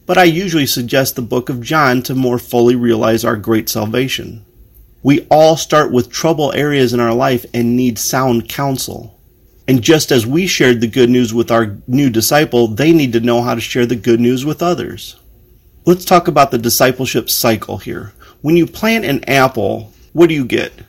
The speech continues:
You get an apple, right? You plant an apple, you get an apple, plant an apple, you get an apple, plant an apple, you get an apple, plant an apple, you get an,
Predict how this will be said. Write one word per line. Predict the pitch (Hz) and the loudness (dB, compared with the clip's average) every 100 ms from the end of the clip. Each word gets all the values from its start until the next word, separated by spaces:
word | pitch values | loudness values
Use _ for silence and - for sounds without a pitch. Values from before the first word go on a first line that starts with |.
| _ _ _ _ _ _ - | _ _ _ _ _ _ -4
You | 123 | 0
get | 151 | 2
an | 165 | 4
apple, | 175 117 | 2 2
right? | 104 120 - - | 0 -2 -4 -6
You | 107 | -6
plant | 123 123 | -2 0
an | 123 | 2
apple, | 131 131 | 0 0
you | 123 | -2
get | 117 127 | 0 -2
an | 127 | 0
apple, | 131 127 127 120 | -2 -4 -6 -6
plant | - 123 | -2 0
an | 127 | 2
apple, | 123 123 123 | 0 0 -2
you | 117 | 0
get | 123 | 0
an | 120 | 0
apple, | 117 120 113 113 107 | 0 -2 -6 -10 -10
plant | - 123 117 | -4 0 2
an | |
apple, | 117 117 117 113 | 0 0 -2 -2
you | |
get | 107 113 | 0 0
an | 110 | 0
apple, | 110 110 107 107 - _ _ | -4 -6 -10 -10 -14 _ _
plant | - 117 117 | -4 0 2
an | 110 | 2
apple, | 110 110 113 107 | 0 -2 -2 -2
you | 104 | -4
get | 98 113 | -4 -4
an, | - | -4